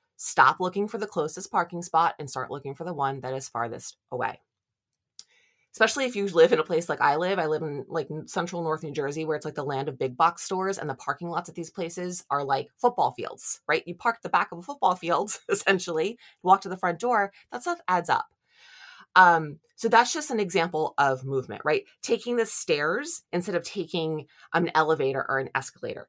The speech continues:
If you're at the airport, whenever we all get to go back to airports again, don't stand on that walking, that moving walkway. Walk to your gate, <laughs> walk to do your stuff.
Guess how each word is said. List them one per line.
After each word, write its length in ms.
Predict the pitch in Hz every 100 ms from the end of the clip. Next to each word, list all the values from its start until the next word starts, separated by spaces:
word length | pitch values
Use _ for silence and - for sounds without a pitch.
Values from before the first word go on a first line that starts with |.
| _
If 80 | _
you're 80 | 135
at 120 | 147
the 100 | 185
airport, 480 | 240 294 180 170 - _
whenever 300 | 123 120 135
we 100 | 147
all 140 | 151
get 140 | 160 156
to 60 |
go 200 | 160 170
back 180 | 170 165
to 80 | -
airports 380 | 269 233 180 170
again, 340 | 165 165 175 _ _
don't 240 | - 285 -
stand 400 | - 226 214 202
on 140 | 185
that 260 | 185 - 131
walking, 520 | 143 - - 185 185
that 180 | 180 156
moving 360 | 170 190 175
walkway. 520 | 151 180 - 254 269 - _
Walk 360 | 156 196 269 -
to 180 | - 226
your 240 | 185 170
gate, 280 | 170 147 127
<laughs> 40 | 196
walk 340 | 220 320 -
to 100 | -
do 180 | 180 180
your 180 | 156 139
stuff. 300 | - 143 -